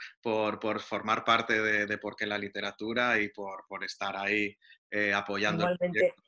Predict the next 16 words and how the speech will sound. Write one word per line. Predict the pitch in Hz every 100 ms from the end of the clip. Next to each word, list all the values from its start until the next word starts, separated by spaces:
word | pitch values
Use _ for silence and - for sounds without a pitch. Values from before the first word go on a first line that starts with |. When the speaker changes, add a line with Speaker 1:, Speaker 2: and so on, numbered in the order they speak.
| -
Speaker 2:
<laughs> | - 165 - _ _ - - _ -
Gracias, | 190 185 180 180
Speaker 1:
Muchas | 185
Speaker 2:
igual. | 175 180 165 - _ _ - 123 120
Speaker 1:
Es | 131
un | 147
placer | 143 151 160
verte | 170 196 185
y |
empezamos | 143 135 - 139 151 -
con | 147 147
estos | 139 - 143 139 143
encuentros | 135 143 147 156 160
que | - 120
la | 113 110
pregunta, | 110 107 120 127 139 139 -